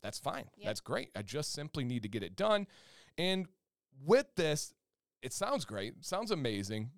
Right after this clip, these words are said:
Speaker 1: but there are some challenges that this can bring up.
Speaker 2: Definitely. I think that my biggest struggle is, like, finding time for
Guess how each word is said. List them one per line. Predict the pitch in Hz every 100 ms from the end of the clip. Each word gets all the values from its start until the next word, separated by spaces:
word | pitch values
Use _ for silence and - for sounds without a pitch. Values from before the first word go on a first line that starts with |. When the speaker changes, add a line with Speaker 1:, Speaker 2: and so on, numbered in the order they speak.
| - -
Speaker 1:
but | 208 233 - 147
there | 165 -
are | 147 220 254
some | - 233
challenges | 170 - 147 170 156 131 113 107 110
that | 107 -
this | 113 -
can | - 110 110 104
bring | 87 104 95
up. | 50 - - _ _ _ _ _ _ -
Speaker 2:
Definitely. | 190 185 190 151 185 196 - _ _ -
I | 240
think | - 262 302 - -
that | 247 226 202 185 - _ _ _ _ _ _ _ _ _ _ 208
my | 208 294 403
biggest | 339 302 -
struggle | 190 185 196 175
is, | 185 196
like, | 180 175 _ _ _ _ _ -
finding | 208 208 220 220 202
time | - 190 165 165 170 160 - -
for | 202